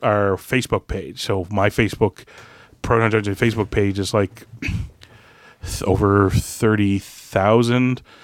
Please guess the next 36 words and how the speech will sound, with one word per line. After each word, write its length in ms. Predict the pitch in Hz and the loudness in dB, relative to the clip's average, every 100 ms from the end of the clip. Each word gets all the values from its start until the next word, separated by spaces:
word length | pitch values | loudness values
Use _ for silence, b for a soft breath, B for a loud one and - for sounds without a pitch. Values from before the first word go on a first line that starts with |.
| B B B - | B B B -8
uh, 420 | 101 98 95 92 98 | 0 2 4 2 2
and 160 | 98 | 2
that's 320 | 101 98 - - | 2 0 -2 -8
the 140 | 98 | -4
smallest 600 | - 98 95 110 110 - | -4 0 2 2 0 0
of 140 | 120 | 0
them. 280 | 117 127 127 | 2 2 2
Uh, 440 | 131 117 101 98 101 | 0 2 4 2 2
well, 140 | 104 | 0
not 100 | 92 | 0
the 80 | - | -4
smallest, 540 | - 92 87 82 - | -6 -4 -4 -8 -8
but 240 | - 87 - B B B B B B | -4 -6 -6 B B B B B B
of 240 | 104 90 | -2 0
the 240 | - 90 90 | 4 4 4
news 320 | 90 101 92 | 4 4 4
ones 240 | 92 90 | 0 0
and 100 | 95 | 0
all 120 | 92 90 | 2 2
that, 80 | |
G 160 | 90 98 | 2 0
B 100 | 92 | 0
fans 640 | 92 101 92 92 90 90 - | 0 2 2 2 0 -2 -4
and 120 | 95 87 | -4 0
G 120 | 95 | 0
B 160 | 90 | 2
Net 280 | 90 90 - | 2 0 0
and 80 | 98 | 0
all 120 | 90 90 | 2 2
that, 200 | 90 90 | 2 2
they 120 | 90 | 0
have 300 | 92 87 - | 0 -4 0
big, 160 | 98 | 0
big 140 | 90 90 | 0 0
numbers. 480 | 92 92 92 92 - B B B B | 0 2 2 0 -6 B B B B
Uh, 180 | 104 95 | 0 0